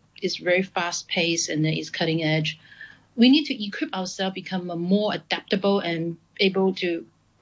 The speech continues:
become more flexible to adapt to change, right? So we can have a better, stronger tolerance and build confidence and courage, and not so too easy to feel intimidated by the change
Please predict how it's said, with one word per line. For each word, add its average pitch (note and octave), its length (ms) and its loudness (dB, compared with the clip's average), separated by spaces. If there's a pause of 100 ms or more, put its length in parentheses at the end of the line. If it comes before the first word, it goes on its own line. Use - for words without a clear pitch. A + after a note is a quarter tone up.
become F#3 240 -2
more F#3 220 0
flexible E3 720 -4 (460)
to F3+ 180 0
adapt E3+ 260 -2
to D#3+ 80 -2
change, D#3 540 0
right? D#3 260 -4 (720)
So G#3 320 4
we G3+ 200 2
can G3 340 4
have F#3 320 0
a F3+ 100 -2
better, G3+ 520 2 (140)
stronger F#3 440 0
tolerance F3 760 0 (320)
and F#3 160 -2
build G3+ 240 6
confidence F3+ 580 -2
and E3 160 -6
courage, E3+ 460 -4
and G3 140 2
not B3+ 200 2
so A3 180 -2
too A3 300 2
easy G#3 480 0 (360)
to G3 120 2
feel G3 240 4
intimidated F#3+ 800 2
by E3 480 -2 (480)
the E3+ 80 -4
change F3+ 720 0